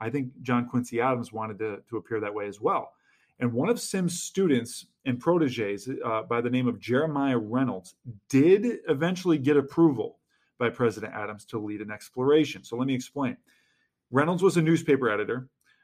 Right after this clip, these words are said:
uh, who was so enamored by the hollow earth theory that he quit his job and began following Sims around, um, to his speeches throughout the country. So President Adams knew that Reynolds was a follower of Sims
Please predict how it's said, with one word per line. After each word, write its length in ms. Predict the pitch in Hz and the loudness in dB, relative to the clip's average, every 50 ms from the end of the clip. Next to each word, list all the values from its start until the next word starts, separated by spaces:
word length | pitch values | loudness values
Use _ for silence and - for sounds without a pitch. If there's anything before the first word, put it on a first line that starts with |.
| _ _ _ _ | _ _ _ _
uh, 220 | 120 117 117 120 | 0 2 2 2
who 120 | 113 127 131 | 2 4 4
was 140 | 135 131 | 4 4
so 220 | - - 160 156 170 | 4 6 6 6 6
enamored 400 | 160 147 147 147 151 143 135 123 | 6 2 0 -2 0 0 0 0
by 140 | 120 113 110 | 0 -2 -2
the 60 | 107 | -2
hollow 260 | 101 123 120 120 123 | -2 0 2 2 2
earth 260 | - 123 117 107 - | 0 -2 -4 -4 -2
theory 220 | - 120 120 131 131 | -2 0 0 0 0
that 120 | 120 110 | 0 -2
he 60 | 110 | -2
quit 320 | 104 - - - - 156 160 | -4 -10 -8 0 2 2 4
his 160 | 151 131 - | 2 0 0
job 440 | 107 120 131 143 139 98 82 - _ _ _ _ _ _ _ _ _ _ _ | 0 2 2 2 2 0 -2 -6 _ _ _ _ _ _ _ _ _ _ _
and 80 | 135 123 | -2 0
began 280 | 123 117 117 135 131 127 | 0 2 2 2 0 2
following 360 | 127 139 135 131 123 117 107 | 2 2 4 4 4 2 0
Sims 420 | - - - 165 165 156 147 127 | -4 -6 -4 -2 -2 -2 -2 -2
around, 360 | 123 113 107 104 104 113 110 _ _ _ _ _ _ _ _ _ _ _ | -2 -2 -2 -4 -6 -8 -12 _ _ _ _ _ _ _ _ _ _ _
um, 400 | 117 117 117 117 117 110 101 - - | 0 0 0 0 -2 -4 -10 -14 -14
to 120 | - - 131 | -2 0 2
his 140 | 123 120 - | 2 2 4
speeches 320 | - 139 135 135 127 127 | 4 2 4 4 -2 -6
throughout 260 | - 123 120 110 107 | -2 -2 -2 -2 -2
the 60 | - | -6
country. 360 | - - 147 151 135 - 98 - | -6 -4 -4 -4 -4 -8 -12 -10
So 140 | - - | -8 -8
President 460 | 123 - - 143 147 135 156 156 - 139 | -4 0 2 2 4 2 2 -2 -2 -2
Adams 340 | 131 127 123 123 110 101 | -2 0 -2 -2 -6 -6
knew 180 | 113 117 139 156 | -2 2 2 4
that 220 | 160 196 185 156 131 | 4 2 -2 0 -2
Reynolds 460 | 135 135 135 143 170 165 - - _ | 0 0 2 0 -2 -4 -8 -6 _
was 140 | 135 117 113 | -4 -4 -4
a 20 | |
follower 380 | 110 - 110 104 107 101 107 101 | -4 -4 -4 -4 -2 -4 -4 -6
of 120 | - - | -8 -6
Sims 360 | - - 160 180 190 190 - | -2 -2 -2 -2 -2 -6 -10